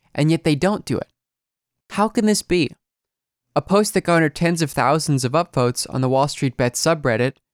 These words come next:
"This is not the only post that has been doing so," reads,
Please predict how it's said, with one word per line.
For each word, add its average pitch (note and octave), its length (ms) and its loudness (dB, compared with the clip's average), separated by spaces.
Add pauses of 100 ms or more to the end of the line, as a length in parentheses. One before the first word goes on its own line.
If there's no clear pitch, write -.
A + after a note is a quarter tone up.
(160)
"This C#3+ 220 0
is C#3+ 80 0
not C#3+ 220 0
the C#3 80 2
only C#3+ 180 2
post B2+ 320 -2
that B2 100 -2
has A2+ 120 -4
been - 300 -10
doing D3+ 260 2
so," A2 400 -2
reads, A#2+ 520 -4